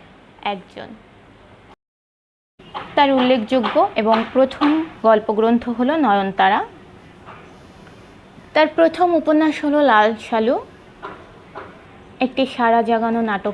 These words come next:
হলো বহিপির। চাঁদের অমাবস্যা তার উপন্যাস। উজানে মৃত্যু, সুরঙ্গ, তরঙ্গ, ভঙ্গ তার তিনটি নাটক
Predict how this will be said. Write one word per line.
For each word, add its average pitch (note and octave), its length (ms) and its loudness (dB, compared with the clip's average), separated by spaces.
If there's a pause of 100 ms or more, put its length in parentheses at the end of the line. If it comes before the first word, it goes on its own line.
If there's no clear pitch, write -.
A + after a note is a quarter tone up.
হলো A#3 180 -2 (160)
বহিপির। G#3 480 -4 (920)
চাঁদের C4+ 340 4 (100)
অমাবস্যা A#3 580 -2
তার A3+ 180 0
উপন্যাস। G3+ 500 -6 (460)
উজানে C#4 380 2
মৃত্যু, C4 540 -2 (200)
সুরঙ্গ, B3 520 0
তরঙ্গ, G3 500 0
ভঙ্গ G3+ 400 -2 (440)
তার G#3+ 220 0
তিনটি A3 260 -2
নাটক G#3 440 -2